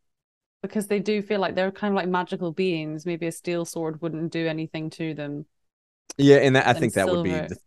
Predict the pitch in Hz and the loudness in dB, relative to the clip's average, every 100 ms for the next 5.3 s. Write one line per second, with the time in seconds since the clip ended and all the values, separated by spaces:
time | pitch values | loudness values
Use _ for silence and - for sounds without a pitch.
0 | _ _ - 127 107 - 113 101 101 - | _ _ 2 6 8 6 2 2 0 0
1 | 123 120 110 107 104 101 131 143 - 156 | 2 4 2 0 -2 -2 0 0 0 -4
2 | - - 170 120 110 107 131 214 - - | -6 -2 0 0 0 0 0 0 0 -2
3 | 98 90 90 92 - 226 247 254 247 247 | -2 -4 -2 -4 -2 0 2 4 4 2
4 | 247 - 233 - 269 294 247 240 226 220 | 0 -4 -6 0 2 4 2 2 2 2
5 | 220 220 | 2 0